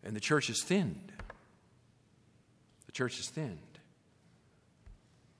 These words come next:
Why would anybody want to follow Jesus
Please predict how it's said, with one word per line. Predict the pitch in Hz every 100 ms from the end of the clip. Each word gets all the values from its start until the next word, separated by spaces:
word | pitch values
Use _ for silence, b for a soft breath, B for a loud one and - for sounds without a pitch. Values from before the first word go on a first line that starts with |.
| - - - - - - - - - - - _ - - - - - - - - B B
Why | - 330
would | 359 302
anybody | 277 220 196 170
want | 156 175
to |
follow | 156 - 185 120
Jesus | 113 127 131 107 104 - - -